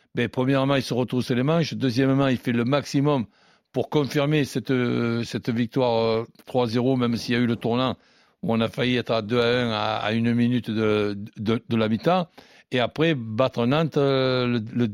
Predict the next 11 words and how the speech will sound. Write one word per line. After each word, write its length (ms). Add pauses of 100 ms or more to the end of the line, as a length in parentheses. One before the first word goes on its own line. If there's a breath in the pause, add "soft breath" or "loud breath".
(160)
le 100
dernier 320
match 240
avant 160
de 100
partir 380
en, 180
en 100
vacances. 440 (320 soft breath)
Et 100
là, 300